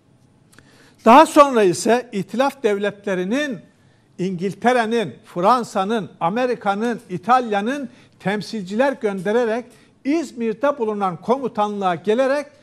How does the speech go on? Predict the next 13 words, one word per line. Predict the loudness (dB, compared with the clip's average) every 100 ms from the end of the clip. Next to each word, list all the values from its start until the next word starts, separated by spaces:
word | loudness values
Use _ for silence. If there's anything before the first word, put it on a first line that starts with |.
| _ _
zaferi | -4 -4 0 -2 -2
tebrik | 0 -2 -2 -4
ettiklerini, | -4 -4 -6 0 0 0 -6 -12 _ _ -6
bundan | -4 4 4 4
sonra | -4 -6 -2
ne | 2
olacak | 2 0 -2 -4 -4
diye | -6
endişelerini | -4 -4 -6 -6 -4 -4 0 0
ortaya | 0 -2 -8 -6
koyduklarını | -8 -8 -6 -4 -4
görüyoruz | -6 -6 -2 -2 -4 -8
ki | -4 -4